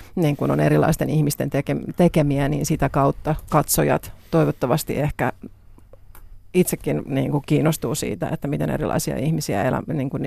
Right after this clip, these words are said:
ihmiset elävät. Tai mitä mulle tapahtui, kun mä luin nuorena valtavan määrän kirjoja, että millaisia maailmoja mulle niin kuin aukesi sitä kautta. Totta kai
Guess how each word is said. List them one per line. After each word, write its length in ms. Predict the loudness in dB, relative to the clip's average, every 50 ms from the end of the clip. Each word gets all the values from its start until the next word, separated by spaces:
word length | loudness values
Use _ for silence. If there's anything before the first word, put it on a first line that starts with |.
| -2
ihmiset 280 | -2 0 0 0 -2 0 0
elävät. 340 | 2 2 2 2 0 -2 -2
Tai 100 | 0 2
mitä 180 | 4 4 6 6
mulle 220 | 6 6 6 6
tapahtui, 380 | 6 4 4 4 4 2 2 0
kun 100 | 0 0
mä 100 | 2 2
luin 180 | 2 2 2
nuorena 340 | 2 2 2 2 2 0 0
valtavan 340 | 0 0 0 0 0 0 0
määrän 300 | 0 0 0 -2 -2 -2
kirjoja, 420 | 0 0 0 0 -2 -4 -4 -4 -4 -4
että 160 | -4 -4 -6
millaisia 360 | -4 -2 -2 -2 -2 -2 -2
maailmoja 420 | -2 -2 0 0 -2 -2 -2 -4
mulle 240 | -4 -4 -4 -4 -2
niin 140 | -2 -4 -4
kuin 160 | -4 -6 -2 0
aukesi 320 | 0 0 0 0 -4 -6
sitä 200 | -6 -6 -6 -4
kautta. 340 | -2 -2 -2 -2 -4 -6 -4
Totta 240 | -2 -2 -2 0 0
kai 200 | 0 0 0